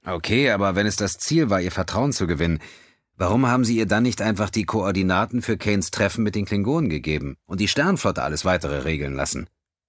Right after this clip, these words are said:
T'Prin erhob sich von ihrem Sitz. „Weil wir immer noch nicht wissen, was der Zweck dieses Treffens ist.“ Sie ging nach Achtern, und Pennington folgte ihr den dunklen und stillen Gang hinunter. „Was für einen Unterschied macht das?“, fragte er.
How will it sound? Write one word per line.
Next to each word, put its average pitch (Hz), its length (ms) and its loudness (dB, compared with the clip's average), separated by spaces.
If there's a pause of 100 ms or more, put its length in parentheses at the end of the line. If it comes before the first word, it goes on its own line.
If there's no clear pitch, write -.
(460)
T'Prin 95 400 -2
erhob 85 300 -2
sich - 160 -6
von 65 140 -8
ihrem 73 220 -6
Sitz. 76 320 -4 (640)
„Weil 123 220 2
wir 127 160 2
immer 160 220 2
noch 147 160 0
nicht 135 240 -4
wissen, 139 280 0
was 120 140 -6
der 123 160 -4
Zweck - 320 -2
dieses 78 300 -8
Treffens 85 420 -4
ist.“ - 320 -8 (460)
Sie - 160 -6
ging 87 160 0
nach 92 160 -2
Achtern, 82 380 -4 (360)
und - 180 -14
Pennington 82 360 -2
folgte 95 400 -4
ihr 55 100 -8
den 67 160 -8
dunklen 73 460 -4
und 65 100 -6
stillen 73 300 -4
Gang 80 200 -2
hinunter. - 480 -10 (760)
„Was 95 260 -4
für 110 160 0
einen 104 140 0
Unterschied 143 480 2
macht 95 240 0
das?“, 90 240 0 (260)
fragte - 380 -6
er. 58 260 -10